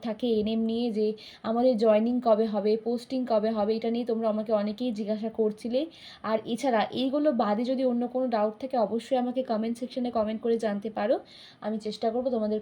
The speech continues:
কমেন্টের কিন্তু অবশ্যই রিপ্লাই দেওয়ার। আর তোমার ফ্রেন্ডরা যারা এএনএম পাস আউট হয়ে বসে আছে বা যারা ট্রেনিং করছে, তাদের মধ্যেও পারলে কিন্তু প্রচুর প্রচুর ভিডিওটা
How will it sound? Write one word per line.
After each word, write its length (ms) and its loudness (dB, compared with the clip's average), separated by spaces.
কমেন্টের 480 -2
কিন্তু 160 -2
অবশ্যই 380 -4
রিপ্লাই 260 -6
দেওয়ার। 220 -2
আর 160 -2
তোমার 280 2
ফ্রেন্ডরা 380 4
যারা 140 6
এএনএম 300 2
পাস 260 0
আউট 200 0
হয়ে 200 6
বসে 200 -2
আছে 180 -4
বা 80 0
যারা 220 4
ট্রেনিং 260 -4
করছে, 340 0
তাদের 240 4
মধ্যেও 320 2
পারলে 320 4
কিন্তু 180 -2
প্রচুর 320 -2
প্রচুর 300 -2
ভিডিওটা 340 -2